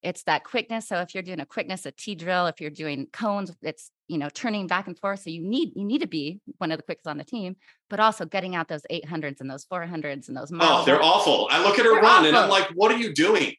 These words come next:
Speaker 2: She
Speaker 1: But you should
Speaker 2: signed
Speaker 1: be
Speaker 2: up
Speaker 1: the
Speaker 2: for cross country for no apparent reason, Hope.
Speaker 1: Oh, well, she's a masochist and that's why
Speaker 2: I'm
Speaker 1: she's a
Speaker 2: like, "Why
Speaker 1: goalkeeper.
Speaker 2: would you want
Speaker 1: <laughs>
Speaker 2: to sign up for, who signs up for cross country?" Nobody.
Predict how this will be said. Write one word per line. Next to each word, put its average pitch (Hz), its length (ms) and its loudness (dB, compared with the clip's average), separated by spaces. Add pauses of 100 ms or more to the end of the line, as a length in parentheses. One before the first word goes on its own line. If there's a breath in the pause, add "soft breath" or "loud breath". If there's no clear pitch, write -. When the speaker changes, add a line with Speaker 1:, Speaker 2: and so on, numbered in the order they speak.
(120)
Speaker 2:
She - 120 2
Speaker 1:
But 262 80 6
you 269 60 4
should 277 60 4
Speaker 2:
signed 240 120 2
Speaker 1:
be 339 60 6
Speaker 2:
up 311 60 6
Speaker 1:
the 311 60 4
Speaker 2:
for 214 120 4
cross 220 340 2
country 202 480 -4
for 156 100 0
no 190 200 4
apparent 214 340 2
reason, 170 380 -2
Hope. - 260 -6
Speaker 1:
Oh, 202 220 4
well, 180 180 -2
she's 240 240 -10
a 294 60 -2
masochist 202 640 -4
and 175 260 -4
that's 175 180 -4
why 180 80 2
Speaker 2:
I'm 247 100 6
Speaker 1:
she's 262 60 6 (120)
a 160 40 -2
Speaker 2:
like, 156 80 0
"Why 226 160 4
Speaker 1:
goalkeeper. 302 100 6
Speaker 2:
would 294 140 4
you 294 200 4
want 240 340 2
Speaker 1:
<laughs> - 60 0
Speaker 2:
to 226 60 4
sign 214 380 0
up - 100 -2
for, - 200 -10 (180 loud breath)
who 311 160 6
signs 311 400 2
up - 160 0
for 254 120 -8
cross - 380 0
country?" 277 580 -2
Nobody. 262 680 2